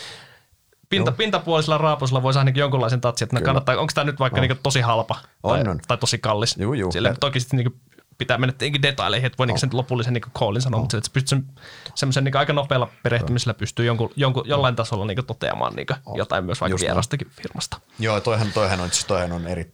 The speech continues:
Speaker 2: toihan on niinku, mun mielestä toi on, toi on niinku erittäin hyvän analyytikon tunnusmerkki, että pystyy silleen, niinku, pystyy ton tekemään. Meillä on esimerkiksi joku, jollain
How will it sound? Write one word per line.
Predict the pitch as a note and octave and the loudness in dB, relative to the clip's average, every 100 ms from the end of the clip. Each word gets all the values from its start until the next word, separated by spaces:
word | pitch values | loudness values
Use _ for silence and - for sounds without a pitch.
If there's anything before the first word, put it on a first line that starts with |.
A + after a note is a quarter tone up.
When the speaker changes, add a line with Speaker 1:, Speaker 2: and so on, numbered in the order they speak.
| - | -4
Speaker 2:
toihan | F#2+ F2+ | -2 -2
on | E2 E2 | -2 -4
niinku, | F2 F#2 | -6 -6
mun | E2 F2+ | -6 -6
mielestä | E2+ - | -6 -6
toi | D#2+ G2 F2 | -6 -4 -2
on, | E2+ - - B2 | -4 -8 -16 -12
toi | - E2+ | -4 -2
on | D#2+ | -2
niinku | D#2+ E2+ D#2+ - - - - - - | -4 -6 -6 -10 -18 -20 -20 -20 -8
erittäin | F2+ - F2 D#2+ | -8 -6 -6 -4
hyvän | F2+ E2 E2 | -2 -2 -4
analyytikon | E2+ D#2+ D#2+ F2 E2 | -4 -4 -6 -6 -6
tunnusmerkki, | F2+ D2+ D#2 - B1 - C#2+ | -6 -6 -6 -6 -10 -10 -12
että | - | -8
pystyy | E2 - - D2 | -6 -6 -6 -8
silleen, | F#2+ B1 A1 G#1 | -8 -8 -10 -10
niinku, | G#1 - | -12 -10
pystyy | E2+ - D#2+ | -8 -6 -6
ton | D#2+ F2+ D#2+ | -4 -4 -2
tekemään. | D#2+ D2 B1+ B1 | -6 -6 -8 -8
Meillä | D2 C#2 | -8 -8
on | A#1+ | -8
esimerkiksi | G1+ D2 D#2+ | -8 -6 -6
joku, | C#2+ - | -8 -10
jollain | D2 D#2 | -6 -6